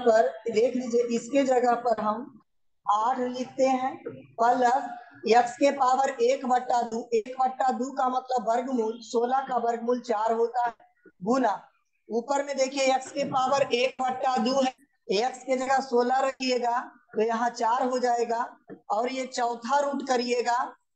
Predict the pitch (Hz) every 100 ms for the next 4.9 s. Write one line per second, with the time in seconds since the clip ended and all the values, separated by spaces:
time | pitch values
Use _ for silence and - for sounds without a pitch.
0 | _ - - 262 277 277 214 - _ _
1 | - 208 247 262 254 254 262 254 247 247
2 | 269 269 247 254 254 254 254 220 196 262
3 | 285 247 233 233 226 220 233 269 _ -
4 | - 233 247 285 269 269 254 247